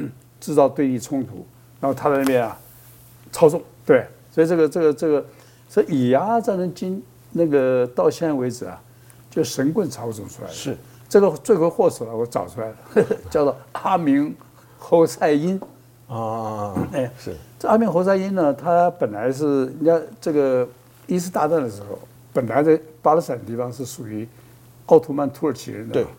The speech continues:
Speaker 2: 对。
Speaker 1: 对不对？
Speaker 2: 对。
Speaker 1: 后来这个一，一战那个土耳其打败了，把，把他地吐出来。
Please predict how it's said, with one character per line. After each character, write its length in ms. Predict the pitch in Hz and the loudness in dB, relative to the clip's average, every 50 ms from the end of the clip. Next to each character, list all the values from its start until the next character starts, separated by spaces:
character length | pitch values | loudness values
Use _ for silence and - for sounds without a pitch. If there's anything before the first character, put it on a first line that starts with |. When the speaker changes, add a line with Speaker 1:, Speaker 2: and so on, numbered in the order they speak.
| - - | -20 -12
Speaker 2:
对。 120 | - - - - - - - - | -8 -8 -8 -8 -12 -20 -10 0
Speaker 1:
对 100 | - 160 | 4 6
不 60 | 156 131 | 6 6
对？ 80 | - - - - _ - | 4 0 -12 -20 _ -16
Speaker 2:
对。 120 | 104 - - - _ _ _ _ _ | -16 -16 -16 -20 _ _ _ _ _
Speaker 1:
后 100 | - 202 | 2 4
来 240 | 190 180 180 180 190 - - - _ _ _ _ _ _ - | 6 6 6 6 2 -2 -8 -20 _ _ _ _ _ _ -8
这 100 | - 156 | -2 2
个 260 | 156 156 156 151 151 - - _ _ - - - | 4 4 4 4 2 -4 -12 _ _ -20 -16 -10
一， 280 | 214 170 165 160 180 180 | -8 -8 -6 -6 -6 -2
一 40 | |
战 220 | 175 - 185 170 165 | 2 4 4 6 4
那 80 | 165 156 | 2 2
个 240 | 151 156 147 147 147 | 2 2 2 2 0
土 160 | - - 170 | 0 0 0
耳 60 | 160 | 0
其 60 | 156 | 0
打 100 | - 120 | 0 2
败 160 | 120 151 156 | 2 4 4
了， 200 | 135 127 113 - - - - | 4 2 0 -4 -8 -10 -8
把， 160 | - 120 120 - - - - - _ - - - - - - - | -6 -6 -6 -8 -14 -20 -20 -20 _ -20 -20 -20 -20 -20 -4 2
把 120 | 165 143 | 4 4
他 60 | 143 | 4
地 180 | 139 - 190 160 | 2 0 -4 -6
吐 200 | - - 180 156 | -4 -4 -4 -2
出 100 | 117 123 | 0 -2
来。 140 | 110 - | -2 -4